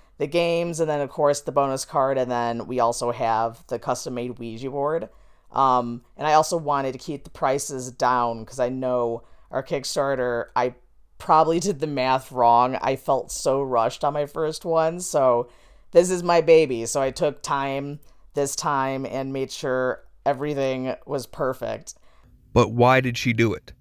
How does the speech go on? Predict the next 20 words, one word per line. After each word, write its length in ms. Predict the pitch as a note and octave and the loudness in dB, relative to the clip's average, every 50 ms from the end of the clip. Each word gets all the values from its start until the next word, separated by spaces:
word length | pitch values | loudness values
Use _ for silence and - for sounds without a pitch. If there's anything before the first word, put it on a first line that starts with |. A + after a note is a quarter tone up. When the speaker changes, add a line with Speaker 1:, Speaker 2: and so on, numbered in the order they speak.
| _ _ - _ _ - | _ _ -20 _ _ -12
Speaker 2:
Why 340 | - G#2 A#2 B2+ C#3+ D#3+ F3+ | -4 0 4 4 4 4 4
would 180 | F#3 F#3+ F3 - | 2 0 -2 -2
someone 480 | - - D3+ C#3 C3+ C3+ C3+ B2+ B2+ | -4 0 0 0 0 2 0 -2 -2
shoot 320 | A#2 - - - C3 - - | -2 -2 0 0 0 -2 -2
for 120 | - G3 | -4 -2
the 100 | F#3+ G3+ | -2 0
sky, 540 | - - - - A#2+ A#2 A2+ A2+ A2+ A2 - - | 0 0 2 4 4 6 6 6 4 2 0 -4
land 500 | - G#2 G#2 A2 A#2+ C#3 E3+ F#3+ G3 G3+ | -8 -8 -4 0 2 2 2 2 2 2
on 140 | G#3 G3+ G3 | 2 2 2
their 160 | G3 G3 G3 | 2 0 0
face, 520 | - - - C3 A#2 A2+ A2+ A2 - - - - - - - - - | -2 -2 0 2 2 2 2 0 -2 -6 -10 -14 -20 -20 -18 -8 -4
and 160 | C3 B2 B2+ B2+ | 0 0 2 2
then 100 | A#2+ A2 | 2 0
get 320 | A2+ - C#3+ C#3+ _ - | 0 0 0 0 _ 2
back 280 | F3+ E3+ D#3+ D#3+ - A#2+ | 2 2 2 2 2 0
up 240 | A2 G#2+ - - - - - | 0 0 0 -4 -10 -6 -4
and 140 | A#2 A2 G#2+ | -4 -4 -4
try 280 | - - G2 G2 G2 | -6 -6 -4 -4 -4
again? 400 | F#2+ G2 - F#2 F#2+ - G2+ - - _ _ _ _ _ _ _ _ _ _ _ _ - | -4 -6 -8 -10 -10 -10 -12 -16 -18 _ _ _ _ _ _ _ _ _ _ _ _ -2
Because, 760 | B2+ A#2 - - - D3 B2+ A2 F#2 D2 - - - - | -2 2 4 4 4 4 2 0 -2 -4 -12 -14 -16 -16